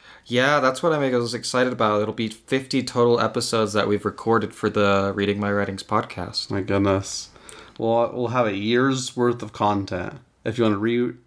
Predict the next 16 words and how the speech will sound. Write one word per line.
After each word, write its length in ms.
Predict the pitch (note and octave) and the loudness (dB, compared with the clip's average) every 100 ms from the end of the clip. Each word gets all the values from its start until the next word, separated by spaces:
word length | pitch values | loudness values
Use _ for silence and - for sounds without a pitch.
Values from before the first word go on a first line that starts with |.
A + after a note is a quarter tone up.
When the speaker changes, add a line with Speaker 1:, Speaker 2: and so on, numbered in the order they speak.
| _ | _
Speaker 1:
Yeah, 160 | A#2 C#3+ | -2 0
that's 140 | E3+ | 2
Speaker 2:
re-listen 340 | C3 B2+ - | 2 0 0
Speaker 1:
true, 100 | E3 | 0
Speaker 2:
to 60 | B2 | 0
everything, 300 | A2 A2 G#2+ | 0 0 0
Speaker 1:
almost. 300 | - G2 G#2 | -2 -4 -4
Speaker 2:
you 120 | G#2 | -6
can 160 | - G#2+ | -4 -4
listen 280 | G#2 B2+ G#2+ | -2 -4 -4
Speaker 1:
Yeah. 40 | |
Speaker 2:
to, 60 | G#2 | -4
like, 180 | G2+ - | -4 -2
once 240 | G2+ G#2 | -2 -2
a 60 | G#2+ | -2
week. 400 | G#2 G#2+ - | -2 -2 -6